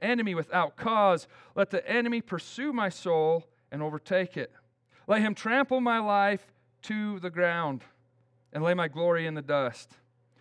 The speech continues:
Arise, O Lord, in your anger. Lift yourself up against the fury of my enemies. Awake for me. You have appointed a judgment.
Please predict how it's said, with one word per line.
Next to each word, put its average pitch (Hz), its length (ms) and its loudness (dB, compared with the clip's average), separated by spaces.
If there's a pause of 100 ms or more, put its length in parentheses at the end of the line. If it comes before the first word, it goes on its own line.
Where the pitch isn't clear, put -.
(160)
Arise, 214 480 4
O 180 120 2
Lord, 180 280 2
in 196 80 -2
your 196 160 2
anger. 208 420 0 (220)
Lift 226 300 2
yourself 208 400 -2
up 220 180 -2
against 185 300 -6
the 156 80 -10
fury 214 640 -6
of 180 340 0
my 156 220 -6
enemies. 165 580 -8 (220)
Awake 185 400 0
for 175 160 -8
me. 127 240 -8 (560)
You 196 120 0
have 196 100 0
appointed 233 420 0
a 220 60 -4
judgment. 185 520 -6